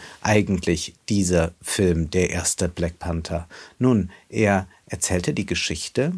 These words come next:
einer Abschottung. Da ist dieses Land Wakanda, das wird regiert von einer Königsfamilie, dann von König T'Challa.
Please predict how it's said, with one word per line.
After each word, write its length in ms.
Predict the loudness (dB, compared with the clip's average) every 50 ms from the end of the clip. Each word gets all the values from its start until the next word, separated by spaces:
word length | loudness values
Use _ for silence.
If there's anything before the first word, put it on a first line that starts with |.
| -8 -12 -18 -20 -12 -8 -8 -8 -6 -4
einer 500 | 0 2 2 2 2 2 0 -2 -6 -10 _ _ -2
Abschottung. 640 | -2 -2 0 -2 -2 -2 -2 -4 -8 -10 -10 -12 -12 -14 -18 -6 -2
Da 100 | -2 0
ist 240 | 0 0 -2 0
dieses 280 | 0 0 2 0 0 0
Land 440 | 0 0 2 2 0 0 -2 -4 -6
Wakanda, 720 | -6 -6 -4 -2 -2 0 0 2 2 2 2 2 2 0 -2 -4 -10 -18 -14 -4 0
das 280 | 2 2 2 2 0
wird 380 | 0 0 0 0 -2 -4 -6 -6 -14 -20 -18 -10
regiert 640 | -4 -2 0 0 0 -2 0 2 2 2 2 0 -2
von 560 | -6 -4 -2 0 2 2 4 2 2 2 0 -2
einer 280 | -6 -4 -4 -2 -2 -2
Königsfamilie, 1120 | -4 -2 -2 -2 0 0 -2 -2 -2 -2 -2 0 0 0 2 0 0 0 -2 -2 -2 -2
dann 260 | -2 -2 -2 0 0 0
von 340 | 2 2 2 2 2 0
König 460 | -2 -2 0 0 0 0 -2 -4 -6 -6
T'Challa. 460 | 0 2 4 4 4 4 2 0 0